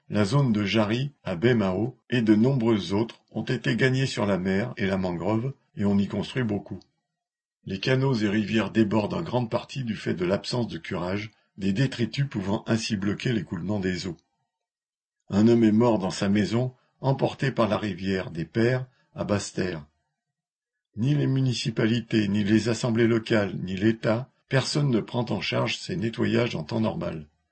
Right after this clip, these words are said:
Lorsque les habitants le font, il leur est dit qu'ils n'en ont pas le droit.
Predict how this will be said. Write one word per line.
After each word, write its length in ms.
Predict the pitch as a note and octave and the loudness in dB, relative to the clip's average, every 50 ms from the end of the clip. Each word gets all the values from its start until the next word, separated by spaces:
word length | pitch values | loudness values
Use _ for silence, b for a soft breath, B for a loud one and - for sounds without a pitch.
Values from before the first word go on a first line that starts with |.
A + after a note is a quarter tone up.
| _ _ _ _ _ - | _ _ _ _ _ -10
Lorsque 240 | - F#2+ - - - | -10 -10 -8 -4 -4
les 300 | G#2 F#2+ G#2 G2 F#2+ B2 | 0 0 0 2 2 2
habitants 340 | A#2+ A#2 A#2+ A2+ - A#2+ | 2 2 0 0 2 2
le 140 | A2+ G#2 F#2+ | 4 4 2
font, 340 | D#2+ - - G2+ F#2+ G#2+ - _ - | 0 -4 -6 -6 -6 -6 -8 _ -4
il 180 | B2+ B2+ B2+ | -2 0 2
leur 200 | A#2+ A#2 A2 G#2+ | 4 4 4 4
est 80 | G#2 F#2 | 2 0
dit 160 | E2+ A#2 B2 | 0 -4 -4
qu'ils 180 | - - G#2+ G2 | -4 -4 -4 -4
n'en 160 | F#2+ F2+ F2+ | -4 -4 -4
ont 80 | F2+ | -4
pas 160 | D#2 - - A2 | -4 -2 -2 -2
le 140 | G2+ F#2+ | -2 -2
droit. 320 | E2+ E2+ F2+ E2+ D2+ - | -4 -6 -8 -8 -8 -10